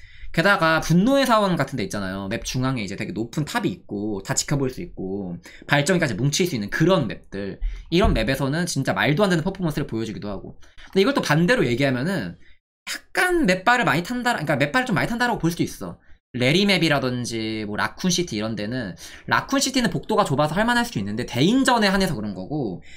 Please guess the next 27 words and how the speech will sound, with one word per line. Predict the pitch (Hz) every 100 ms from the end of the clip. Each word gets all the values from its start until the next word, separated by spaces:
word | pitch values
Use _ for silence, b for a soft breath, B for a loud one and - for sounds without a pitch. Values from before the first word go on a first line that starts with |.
| B
캠핑하기 | - 269 285 277
그렇게 | 175 156
좋은 | 143 135 165 165 151 147 127 -
편도 | 196 185
아니죠, | 101 127 104
라쿤시티는. | 90 98 123 - - 95 95 104 87 87
맵이 | 113
워낙에 | 107 113 135
넓다 | 87 87 127
보니까 | 95 87 85 85 87 85 92 - b b
뭐 | 107
그렇게 | 131 143
발전이 | 143 120 127
뭉치기도 | 101 139 - 190 180 175 156 139
쉽지가 | - - 170
않고, | 80 - - - - -
그러다 | 202 202
보니 | 185 185
맵바를 | 190 185 180
조금 | 175 156
타는 | 151 233 240
경향은 | - 117 117 190
있다. | 110 - 80 - - _ _ _ _ -
그리고 | 202 190
요거는 | 151 165 226 208
이제 | 147
장인분들이 | 143 147 180 247 247 180 135 143 156 90 -